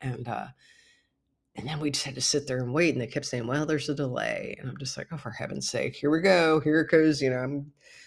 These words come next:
gonna become one of those statistics for the summer. And, uh, no. Um, <laughs> it turns out, <laughs> well, originally it was, there was a problem with the toilet on, on, in the main cabin, and so they were trying to fix it. And it's like, "All right, yeah,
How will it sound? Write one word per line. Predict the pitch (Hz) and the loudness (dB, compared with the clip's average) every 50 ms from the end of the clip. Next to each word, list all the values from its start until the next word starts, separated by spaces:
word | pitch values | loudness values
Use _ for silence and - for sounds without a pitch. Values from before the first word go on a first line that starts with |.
| _ _ _ _ 160 156 165 151 | _ _ _ _ -8 -6 -4 8
gonna | 139 196 185 180 | 10 10 12 12
become | 175 175 175 185 175 175 | 10 10 8 6 6 6
one | 170 170 165 | 8 6 6
of | 156 | 6
those | 151 156 147 143 143 | 6 6 6 4 2
statistics | - - 151 143 - 175 170 175 - - 127 123 - - | 2 2 2 2 4 2 2 2 0 -4 -6 -6 -6 -6
for | - - 131 | -4 -4 -2
the | 123 131 | -2 -4
summer. | - - 151 151 156 151 131 - 135 139 135 - | -4 -2 -2 0 0 0 0 0 -2 -4 -4 -4
And, | 151 151 147 143 147 127 | -4 -2 0 0 0 2
uh, | 139 135 131 127 113 110 92 | 2 2 2 2 2 0 -2
no. | 87 123 131 151 175 196 185 170 156 143 127 110 95 - - - - - - - - _ _ _ | 0 0 2 2 4 4 4 4 4 4 2 0 -4 -8 -12 -18 -20 -20 -20 -20 -20 _ _ _
Um, | - 139 135 131 139 135 - - - _ | 0 2 2 2 0 0 -2 -6 -8 _
<laughs> | _ - - - - - - | _ -6 -4 -4 -4 -2 -2
it | 156 - - - - | -2 -2 -2 -4 0
turns | - 202 156 - - - - - - _ _ - - _ _ | 0 0 0 -2 -8 -10 -12 -12 -14 _ _ -20 -20 _ _
out, | 190 - - _ _ _ - - _ _ _ _ _ | -6 -6 -6 _ _ _ -20 -20 _ _ _ _ _
<laughs> | - - 277 - - - - - - - - - - - 277 277 226 196 | 6 6 6 4 2 -2 -2 0 0 0 0 -4 -12 -14 -12 -10 -4 6
well, | - 247 247 220 - - - _ - _ _ _ _ - | 8 8 8 8 6 0 -10 _ -20 _ _ _ _ 2
originally | 180 226 285 359 339 339 247 214 202 185 175 170 - | 4 6 6 6 6 6 8 8 10 10 10 10 8
it | 151 175 143 | 6 4 6
was, | 143 160 156 156 151 147 - - | 6 6 4 4 4 0 0 0
there | 156 151 | 2 2
was | 151 147 143 | 2 2 0
a | 135 | -4
problem | - 160 156 151 156 156 147 143 | -2 2 2 2 4 2 0 -2
with | 135 135 - | -4 -4 -6
the | 135 | -8
toilet | - - - 117 73 50 55 57 - - - _ _ | -8 -4 -2 -2 -2 -2 -2 -4 -6 -8 -10 _ _
on, | 127 120 107 98 92 - - - | -6 -6 -6 -6 -8 -10 -10 -8
on, | 131 127 120 - - - | -6 -6 -6 -6 -4 -4
in | 147 143 | -2 0
the | 135 135 | 0 0
main | 131 123 120 123 113 | 0 0 0 -2 -4
cabin, | - 135 123 110 104 110 107 123 | -4 -4 -2 -2 -2 -2 -4 -4
and | 123 120 - | -4 -6 -4
so | - 120 | -4 -2
they | 117 123 101 | -2 -2 -2
were | 107 - | -4 -6
trying | - - 98 87 | -6 -8 -6 -6
to | - | -6
fix | - - - 175 175 - - | -6 -2 -2 -2 -2 -2 -6
it. | - - - | -6 -6 -6
And | - 139 | -8 -12
it's | 131 135 | -12 -12
like, | 143 139 | -10 -10
"All | 151 160 | -8 -8
right, | 151 147 147 151 151 | -8 -8 -10 -10 -12
yeah, | 147 143 139 | -14 -14 -14